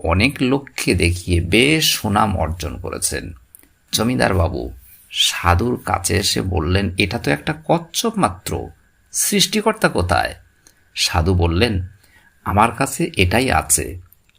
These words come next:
আর কোনো সৃষ্টিকর্তা নেই। তবে আপনার কাছে আমার অনুরোধ, কারো কাছে একথা প্রকাশ করবেন না।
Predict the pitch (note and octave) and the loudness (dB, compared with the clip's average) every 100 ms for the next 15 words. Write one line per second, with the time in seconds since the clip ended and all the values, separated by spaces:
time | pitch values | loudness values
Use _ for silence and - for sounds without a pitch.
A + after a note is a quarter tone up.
0 | _ E2+ E2 F2+ G#2 A2+ - F2 - - | _ 4 4 2 -2 -2 0 0 0 -2
1 | - F2 D#2+ C2 G#1 G1+ - _ _ - | -2 0 -2 -2 -4 -8 -12 _ _ 2
2 | F#2 F2+ F2 G2+ B2+ B2 A#2 - A2+ A#2 | 6 6 4 0 0 0 -2 0 2 2
3 | A#2 G2 G2+ F#2 B1 F2+ - _ _ _ | 0 0 0 0 -2 -4 -10 _ _ _
4 | _ _ - E2 F2 F2+ E2+ F2 - C3 | _ _ 4 6 4 4 2 4 2 2
5 | D3+ G2+ E2+ D2 E2 E2+ E2 D#2+ - - | 0 -2 -4 -4 -2 -2 0 2 0 -2
6 | D#2+ - A1+ A1+ C2 - | -6 -4 -4 -4 -6 -6